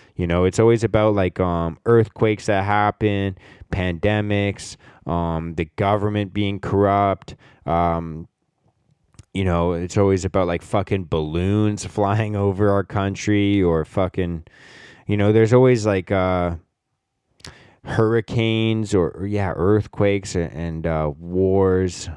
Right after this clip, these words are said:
Like, it's always, it's never about, like, how great, like, some advancements are happening in our, in our nation or in, in the world.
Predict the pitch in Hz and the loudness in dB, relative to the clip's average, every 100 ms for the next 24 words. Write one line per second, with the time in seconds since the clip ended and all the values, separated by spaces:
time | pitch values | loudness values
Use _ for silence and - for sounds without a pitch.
0 | - - 85 - 101 123 139 123 107 101 | -16 -10 -6 -4 0 4 4 4 -2 -4
1 | 131 139 151 139 113 110 107 95 85 - | 0 4 4 4 4 4 4 2 -2 0
2 | 107 90 90 95 104 98 - 98 92 - | 2 2 0 2 2 0 -2 -4 -4 -2
3 | 101 95 76 92 98 95 - 104 - 92 | -2 -2 -2 -4 -2 -4 -2 -2 0 0
4 | 98 95 101 101 98 98 98 98 92 95 | 0 0 -2 -6 -4 -2 0 -2 -2 -2
5 | 95 92 98 98 - 101 101 92 87 - | -2 -2 -2 -2 -2 -2 0 -2 -2 -8
6 | - - _ - 92 92 95 98 92 92 | -20 -20 _ -8 -4 -4 -4 -2 -2 0
7 | 104 104 101 95 | 2 4 2 -2